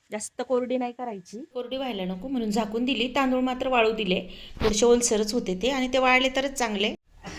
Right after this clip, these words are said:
आणि कसं आहे, वेलावरून तोडलं आणि लगेच आता कढईमध्ये भाजी होणार आहे. खूप छान वाटतंय मला आता हे अगदी. आणि ही सुरुवात आमची पहिल्यांदा आहे. आतापर्यंत एव-, इतकी शेतीचा होतं ना, पण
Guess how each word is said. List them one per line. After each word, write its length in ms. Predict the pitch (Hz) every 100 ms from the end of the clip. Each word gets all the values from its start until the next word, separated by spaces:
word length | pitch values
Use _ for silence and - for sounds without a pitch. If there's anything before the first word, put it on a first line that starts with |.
| 277
आणि 260 | 240 240
कसं 260 | 254 311 339
आहे, 160 | 269 269 - - -
वेलावरून 640 | 254 294 302 311 311 302
तोडलं 260 | 294 294
आणि 160 | 302 302
लगेच 220 | 277 302
आता 200 | 294 294
कढईमध्ये 520 | 285 277 294 269 247
भाजी 240 | 254 294 226
होणार 320 | 247 214 202
आहे. 100 | 190 - - - - - -
खूप 340 | 320 339 -
छान 200 | 302 311
वाटतंय 400 | 311 311 311 311
मला 180 | 269 233
आता 140 | 226
हे 200 | 277 254
अगदी. 540 | 233 220 247 302 - - - - -
आणि 460 | 226 262 277 285 277
ही 360 | 294 311 349
सुरुवात 340 | - 339 285 269
आमची 320 | 277 277 302 294 -
पहिल्यांदा 460 | 277 294 311 349 320
आहे. 360 | 330 311 226 185 - - - - -
आतापर्यंत 640 | - 220 - 302 302 294 302
एव-, 340 | 302 285 285
इतकी 300 | 269 - 294
शेतीचा 480 | 311 294 240 233 240
होतं 400 | 233 320 330 320
ना, 140 | 247
पण 240 | 240 254